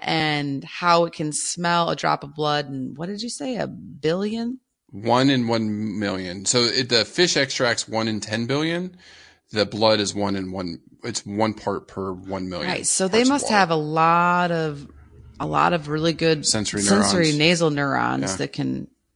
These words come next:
Speaker 1: that can
Speaker 2: Yeah.
Speaker 1: do that. Right. And that's why,
Speaker 2: Detect that.
Speaker 1: and that's the difference between
Speaker 2: Yeah.
Speaker 1: us and dogs. Like, dogs have so many more, uh,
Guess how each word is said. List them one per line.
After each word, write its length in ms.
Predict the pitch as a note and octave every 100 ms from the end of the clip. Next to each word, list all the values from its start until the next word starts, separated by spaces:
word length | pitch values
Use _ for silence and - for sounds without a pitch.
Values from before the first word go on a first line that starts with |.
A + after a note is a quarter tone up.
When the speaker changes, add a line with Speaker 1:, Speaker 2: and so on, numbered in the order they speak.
| _ -
Speaker 1:
that 80 |
can 120 | C#3+ C3
Speaker 2:
Yeah. 80 | G2
Speaker 1:
do 120 | E3
that. 220 | C3 -
Right. 240 | - B2+ D3+
And 100 | D#3+
that's 200 | F3 F#3
why, 160 | F3+ E3+
Speaker 2:
Detect 380 | G2 G#2+ G2+
that. 80 | G2+
Speaker 1:
and 80 | F#2
that's 140 | D4 D4
the 80 |
difference 280 | C4 - A3+
between 180 | G#3+ -
Speaker 2:
Yeah. 140 | -
Speaker 1:
us 140 | F3+ F3+
and 140 | D#3+
dogs. 460 | F3+ F3+ D3+ D3 D3+
Like, 160 | D3 D3+
dogs 340 | D3+ D#3 D#3
have 160 | D3+ C#3
so 800 | - - - A#3+ A3+ G3 F3+
many 180 | D#3+ D#3
more, 560 | D3+ D3 C#3+ C#3 C3+ C3+ _ _ _ -
uh, 520 | C3+ C3 B2+ G2+